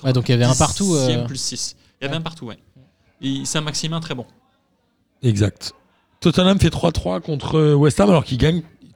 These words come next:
Speaker 3: ils mènent trois zéro, non ?
Speaker 1: Mm.
Speaker 2: Ils
Speaker 3: Avec,
Speaker 2: mènent
Speaker 3: euh,
Speaker 2: trois zéro.
Speaker 3: Son et doublé de Kane ou je sais pas quoi.
Speaker 1: Ouais.
Speaker 2: Son, doublé de Kane. Le
Speaker 1: Est-ce que tu
Speaker 2: duo
Speaker 1: veux enchaîner
Speaker 2: magique.
Speaker 1: sur ton kiff de la semaine, du coup ?
Speaker 3: Non. Et Leicester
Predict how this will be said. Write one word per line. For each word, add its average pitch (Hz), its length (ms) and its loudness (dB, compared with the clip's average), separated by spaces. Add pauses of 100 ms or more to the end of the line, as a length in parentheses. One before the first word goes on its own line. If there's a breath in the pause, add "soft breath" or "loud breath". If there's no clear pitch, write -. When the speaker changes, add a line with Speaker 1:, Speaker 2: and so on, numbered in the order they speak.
(100)
Speaker 3:
ils 147 100 -2
mènent 156 180 4
trois - 220 0
zéro, 120 200 2
non ? 143 140 -2 (160)
Speaker 1:
Mm. 135 120 -2 (460)
Speaker 2:
Ils 139 80 -6
Speaker 3:
Avec, - 0 -
Speaker 2:
mènent 113 80 2
Speaker 3:
euh, 117 100 6
Speaker 2:
trois 127 160 4
zéro. - 140 -2 (160)
Speaker 3:
Son 165 80 2
et 139 160 6
doublé 131 240 4
de 131 80 -10
Kane 160 240 2
ou 147 60 0
je 127 60 -4
sais - 40 -18
pas 127 100 -6
quoi. 139 240 -4
Speaker 1:
Ouais. 127 260 0
Speaker 2:
Son, - 200 -6
doublé 156 260 -2
de 131 60 -10
Kane. 147 380 -6
Le 123 180 -8
Speaker 1:
Est-ce 123 100 -4
que 131 80 0
tu 143 60 0
Speaker 2:
duo 160 80 2
Speaker 1:
veux 156 60 4
enchaîner 143 220 2
Speaker 2:
magique. 156 120 2
Speaker 1:
sur 143 100 -2
ton 139 140 0
kiff - 180 -6
de 139 60 2
la 123 100 4
semaine, 131 220 -2
du 120 100 -2
coup ? 117 180 -4
Speaker 3:
Non. 101 500 -2
Et 120 100 2
Leicester 131 360 2